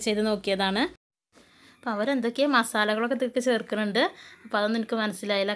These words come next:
കാരണം അവർ എഴുതി കാണിക്കണമെന്നില്ല. അപ്പോൾ ഞാൻ നമ്മുടെ മുളക് പൊടിയും പിന്നെന്താണ് കുരുമുളക് പൊടിയൊക്കെ ഇതൊക്കെയാണ് ചേർത്തു. അപ്പോൾ ഇതുണ്ടാക്കാൻ വേണ്ടിയിട്ട് ഞാൻ ഇവിടെ ഒരു കപ്പ് കടലമാവ്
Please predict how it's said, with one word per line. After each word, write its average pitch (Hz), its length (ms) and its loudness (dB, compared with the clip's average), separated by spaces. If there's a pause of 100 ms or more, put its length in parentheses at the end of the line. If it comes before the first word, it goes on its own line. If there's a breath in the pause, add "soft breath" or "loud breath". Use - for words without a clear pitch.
കാരണം 202 200 0
അവർ 208 140 -2
എഴുതി 190 240 -4
കാണിക്കണമെന്നില്ല. 202 600 -4
അപ്പോൾ 196 180 -8
ഞാൻ 190 80 -2 (100)
നമ്മുടെ 196 280 -2
മുളക് 190 280 -2
പൊടിയും 202 280 -2 (180)
പിന്നെന്താണ് 180 480 -2 (100)
കുരുമുളക് 180 440 -2
പൊടിയൊക്കെ 185 260 -6
ഇതൊക്കെയാണ് 202 320 -4
ചേർത്തു. 190 360 -2 (1200 loud breath)
അപ്പോൾ 311 140 0
ഇതുണ്ടാക്കാൻ 269 460 4
വേണ്ടിയിട്ട് 233 360 -2
ഞാൻ 240 80 2 (100)
ഇവിടെ 233 200 0
ഒരു 247 140 -2
കപ്പ് 240 140 -2 (100)
കടലമാവ് 202 400 0